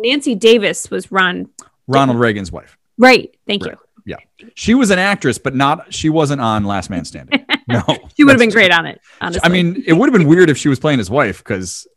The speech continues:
Speaker 2: was, if Nancy Reagan was alive for any of that stretch, she would have been really up there. But
Speaker 1: Really old.
Speaker 2: she might have, like, guessed it as, like, his mom.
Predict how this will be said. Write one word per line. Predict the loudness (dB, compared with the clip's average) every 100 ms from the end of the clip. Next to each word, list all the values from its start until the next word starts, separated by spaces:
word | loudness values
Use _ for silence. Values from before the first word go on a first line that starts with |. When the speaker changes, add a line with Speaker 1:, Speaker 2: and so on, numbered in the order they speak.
| -6
Speaker 2:
was, | -4 -4
if | -4 -2
Nancy | 0 4
Reagan | 4
was | 2
alive | 2 2 2
for | 0 0
any | 0
of | 0
that | 0 -2
stretch, | -2 -4 -4
she | -4
would | -4
have | -4
been | -12 -12
really | -8 -6 -6 -8
up | -12
there. | -18 -20 _ -14
But | -10
Speaker 1:
Really | -8 -8 -10
old. | -12 -14
Speaker 2:
she | -18 -8 -6
might | -4 -4
have, | 0
like, | 0 0
guessed | -2 -4 -4 -6
it |
as, | -4 -4
like, | -4 -6
his | -8 -10 -10
mom. | -8 -6 -6 -8 -12